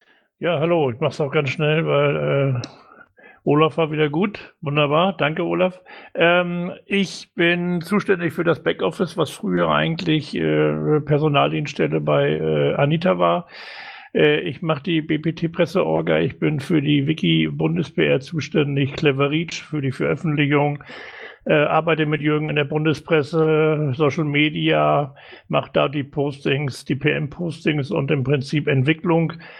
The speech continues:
ein bisschen mit Redaktionssoftware in Planung.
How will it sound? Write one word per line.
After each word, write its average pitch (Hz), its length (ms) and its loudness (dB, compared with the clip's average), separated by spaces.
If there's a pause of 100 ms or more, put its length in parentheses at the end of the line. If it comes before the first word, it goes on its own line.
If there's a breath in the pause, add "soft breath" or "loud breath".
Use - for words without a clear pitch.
(120 loud breath)
ein 151 160 0
bisschen 156 380 0
mit 147 360 2
Redaktionssoftware 175 1400 0 (120)
in 143 180 -2
Planung. 208 580 0